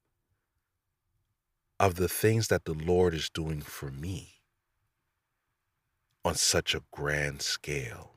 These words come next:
the master of the universe, the, the King of King and Lord of Lords. How much is he doing for me? And I want you to really think about that.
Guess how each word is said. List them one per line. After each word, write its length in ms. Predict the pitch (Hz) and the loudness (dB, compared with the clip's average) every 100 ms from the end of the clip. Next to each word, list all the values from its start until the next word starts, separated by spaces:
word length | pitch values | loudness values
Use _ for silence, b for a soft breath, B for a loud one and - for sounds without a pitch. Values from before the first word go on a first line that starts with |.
| - | -14
the 100 | 65 | -12
master 640 | 65 71 71 69 - 71 | -6 -2 0 0 -2 -6
of 80 | 65 | -10
the 80 | |
universe, 800 | 64 65 62 58 55 50 - - - | -12 -12 -12 -12 -12 -12 -10 -12 -10
the, 140 | 62 - _ | -14 -16 _
the 100 | 67 | -12
King 460 | - - 82 76 73 | -10 -8 -6 -4 -4
of 180 | 67 - | -6 -8
King 340 | - 71 67 | -8 -6 -6
and 240 | 67 64 | -8 -8
Lord 220 | 65 67 64 | -4 -4 -4
of 180 | 62 | -8
Lords. 480 | 65 65 60 - - B B B B - | -8 -8 -8 -12 -16 B B B B -2
How 140 | 104 127 | 0 2
much 300 | 139 131 110 | 2 2 0
is 140 | 101 | 0
he 180 | - 87 - | -2 -4 -2
doing 480 | 85 78 71 65 65 b b b | -4 -2 -4 -6 -12 b b b
for 320 | - 98 92 | -4 4 4
me? 520 | 82 92 120 69 - _ _ b b b b b - | 2 -2 -2 -4 -12 _ _ b b b b b 2
And 140 | 120 | 6
I 140 | 120 117 | 8 6
want 420 | 107 120 147 - | 2 2 2 0
you 680 | 92 92 95 95 71 64 50 _ _ _ _ _ _ _ - | -6 -6 -2 0 0 -6 -14 _ _ _ _ _ _ _ 0
to 140 | 135 | 2
really 540 | 120 147 151 147 131 - _ _ | 4 2 4 2 -2 -8 _ _
think 360 | - 151 151 92 | 2 6 6 4
about 380 | - 76 65 - | 0 0 -2 -6
that. 200 | - 80 | -12 -12